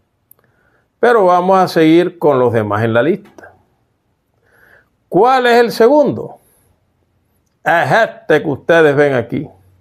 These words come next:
Héctor El Pillao Rodríguez. Cuando yo conocí a Héctor El Pillao Rodríguez en Barranquilla, oiga,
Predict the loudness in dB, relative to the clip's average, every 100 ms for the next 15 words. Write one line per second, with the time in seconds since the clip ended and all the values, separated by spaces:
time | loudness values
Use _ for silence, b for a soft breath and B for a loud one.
0 | _ _ _ _ -4 0 0 -2 -12 -4
1 | -2 -2 -6 _ -2 -2 -4 -14 _ -6
2 | -4 -2 -2 0 0 -2 -2 0 0 -4
3 | -6 -20 _ _ _ _ b b b b
4 | -4 -2 0 2 2 0 -2 0 0 2
5 | 2 4 2 0 0 0 0 -2 -2 0
6 | 2 2 0 0 0 0 2 0 -2 -8
7 | -4 0 0 0 -2 -2 -6 -4 -2 -2
8 | -4 -14 _ _ _ _ _ _ -4 0
9 | 2 2 0 -2 -12